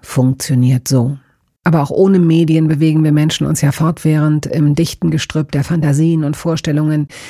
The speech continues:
Wir sehen, was wir sehen wollen. Und immer wenn ich die Moderatorin Judith Rakers gesehen habe, war ich ganz unbewusst davon überzeugt, man könne ihr zu jeder Tages- und Nachtzeit perfekt gekämmt und akkurat zurechtgemacht begegnen.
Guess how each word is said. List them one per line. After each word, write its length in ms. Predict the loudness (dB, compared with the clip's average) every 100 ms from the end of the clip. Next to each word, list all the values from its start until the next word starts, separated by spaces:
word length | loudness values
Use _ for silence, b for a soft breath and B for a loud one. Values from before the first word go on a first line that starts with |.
| B
Wir 140 | 0 2
sehen, 340 | 2 2 0
was 160 | -2 -2
wir 80 |
sehen 320 | -2 0 0 0
wollen. 380 | -2 -2 -2 B B B B
Und 180 | B 0
immer 300 | 2 0 2
wenn 120 | 0
ich 200 | -2 -6
die 120 | -2 0
Moderatorin 640 | 0 0 -2 -2 0 0
Judith 320 | 0 -2 -2
Rakers 420 | -2 -2 -2 -2
gesehen 380 | -2 0 2 2
habe, 400 | 2 2 0 0
war 120 | 0
ich 100 | -2
ganz 240 | -2 -2 -2
unbewusst 520 | 0 2 2 0 -2 -4
davon 280 | -2 0
überzeugt, 580 | 0 0 0 0 0 -4 B B B B 0
man 180 | 2
könne 240 | 2 2 2
ihr 200 | 0 0
zu 120 | 0
jeder 300 | 2 2 0
Tages- 360 | 0 0 0 -2
und 220 | -2 0
Nachtzeit 600 | 0 -2 -4 -2 -2 -2
perfekt 480 | -4 -2 -4 -4 -4
gekämmt 520 | -4 0 0 0 0
und 240 | -4 -4
akkurat 560 | -4 -2 0 0 -2 -2
zurechtgemacht 840 | -4 -2 -6 -6 -6 -4 -6 -8
begegnen. 600 | -6 -4 -4 -4 -6 -6